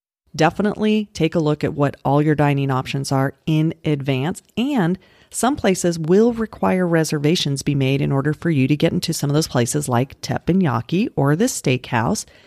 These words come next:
Or they may have some restrictions, like you can only dine in one of those once during your stay.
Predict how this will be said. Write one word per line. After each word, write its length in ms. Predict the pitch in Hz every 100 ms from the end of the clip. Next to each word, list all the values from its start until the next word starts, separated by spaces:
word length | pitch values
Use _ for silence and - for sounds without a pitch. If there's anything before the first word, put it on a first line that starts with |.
| - _
Or 220 | - 240 269
they 140 | 226
may 100 | 190
have 140 | 190
some 160 | 180 170
restrictions, 520 | 151 - 165 - 160
like 160 | 156 147
you 60 |
can 160 | 156 160
only 180 | 156 151
dine 340 | 143 139 143
in 140 | 143 143
one 160 | 143
of 60 | 139
those 320 | 139 131 -
once 320 | 139 131 135
during 240 | - 139 135
your 120 | 127
stay. 340 | - 123 143